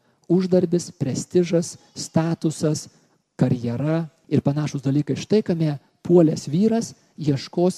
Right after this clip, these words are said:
atsakymų į giliausius savo klausimus. Kas aš esu? Ar aš esu vertingas? Kiek aš esu vertingas? Darbas ir tai, ką darbas duoda. Uždarbis, gražūs ir vertingi daiktai, kuriuos vyras per darbą gali įsigyti.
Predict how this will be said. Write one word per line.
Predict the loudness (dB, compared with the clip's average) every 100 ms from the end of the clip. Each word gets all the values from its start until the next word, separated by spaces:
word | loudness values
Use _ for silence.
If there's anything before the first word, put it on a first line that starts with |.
| -6
atsakymų | -8 -6 -6 -6 -4 -2
į | -2 -2
giliausius | -2 -2 -4 -4 -6
savo | -6 -6 -4
klausimus. | -6 -8 -10 -12 -12 -16 _ _ _ -8
Kas | -6 -4 -6
aš | -10
esu? | -14 -14 -16 -16 _ _ _ 0
Ar | 2 2
aš | 0
esu | -6 -4 -4
vertingas? | -4 -4 -6 -6 -14 -14 _ _ 2
Kiek | 2 4
aš | -2 -6
esu | -6
vertingas? | -6 -4 -6 -6 -8 -12 -16 _ _ _ _ -8
Darbas | -4 -2 0 0 -2 -14 _ _ _
ir | -4 0
tai, | 0 0
ką | -2 -4
darbas | -2 -2 -4 -4
duoda. | -6 -6 -2
Uždarbis, | 2 2 2 2 2 0 -8 _ _ -8
gražūs | -2 0 0 0 -4 -2
ir | -2
vertingi | 2 0 2 0 0 -2
daiktai, | -2 -2 -2 0 0 0 -2 _ _ _
kuriuos | -2 2 4 2 -4 -10
vyras | -2 2 2 0
per | 0 -2 -2
darbą | -4 -4 -2 0 -2 -2
gali | -8 -6 -8 -6
įsigyti. | -6 -6 -2 2 4 2